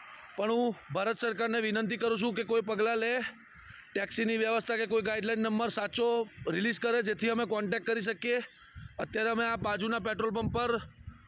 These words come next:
ઊભા રહ્યા છે, stay કરીએ છીએ. એ લોકોએ ના પાડી છે કે રાતે તમે stay ના કરશો,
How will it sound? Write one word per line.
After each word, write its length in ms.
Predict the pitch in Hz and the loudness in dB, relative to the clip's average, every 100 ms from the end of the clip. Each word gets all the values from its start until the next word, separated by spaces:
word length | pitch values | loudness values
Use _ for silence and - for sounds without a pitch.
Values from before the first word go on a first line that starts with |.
| - - | -12 -4
ઊભા 240 | 165 208 | 0 0
રહ્યા 220 | 220 240 233 | 0 0 0
છે, 220 | 240 240 | 0 0
stay 260 | - 220 | 0 0
કરીએ 300 | 220 226 233 | 0 0 0
છીએ. 200 | 196 233 | 2 2
એ 40 | 226 | 2
લોકોએ 360 | 220 226 233 | 2 2 0
ના 180 | 214 214 | 0 0
પાડી 240 | 226 226 220 | 0 0 0
છે 120 | 226 | 0
કે 80 | 208 | 0
રાતે 220 | 202 214 | -2 -2
તમે 300 | 208 220 233 | -2 0 0
stay 240 | 226 226 | 0 0
ના 140 | 220 226 | 0 0
કરશો, 340 | 233 220 247 | 0 0 0